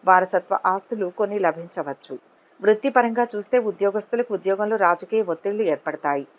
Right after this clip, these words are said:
అయినప్పటికీ ధనపరంగా, ప్రమోషన్ల పరంగా అనుకూల ఫలితాలు లభిస్తాయి. మేషరాశి స్త్రీలకు వృత్తిపరంగా అనుకూలంగా ఉంటుంది.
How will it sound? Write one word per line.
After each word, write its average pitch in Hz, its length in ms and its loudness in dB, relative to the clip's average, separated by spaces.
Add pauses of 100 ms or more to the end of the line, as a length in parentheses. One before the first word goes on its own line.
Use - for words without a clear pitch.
(220)
అయినప్పటికీ 214 580 2
ధనపరంగా, 202 600 -2
ప్రమోషన్ల 190 540 -4
పరంగా 202 360 -2 (100)
అనుకూల 180 320 -4
ఫలితాలు 185 460 -4
లభిస్తాయి. 143 560 -6 (420)
మేషరాశి 190 600 -2
స్త్రీలకు 202 560 -4
వృత్తిపరంగా 214 680 -2
అనుకూలంగా 190 560 -2
ఉంటుంది. 151 440 -8